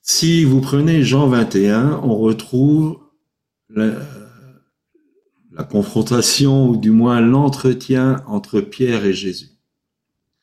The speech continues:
Et Jésus va dire à Pierre, « Pierre, est-ce que tu m'agapes ? » Et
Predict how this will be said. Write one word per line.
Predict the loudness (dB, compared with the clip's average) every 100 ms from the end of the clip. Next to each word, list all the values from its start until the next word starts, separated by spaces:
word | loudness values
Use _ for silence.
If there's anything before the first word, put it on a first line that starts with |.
| _ _ _ _ _ _ _ _ _ -4
Et | -2
Jésus | 2 2 4 4 4 2
va | 0 0
dire | 2 2 2 -2 -10 -20 -20
à | -20 -20 -20
Pierre, « | _ -2 0 0 -2 -6 -12 _ _ _ _ _ _ _ _
Pierre, | -2 0 2 0 -2 -8 _ _ _ _ -6
est-ce | -6 0
que | 0
tu | 2 0
m'agapes ? » | 0 0 -2 -2 -4
Et | -6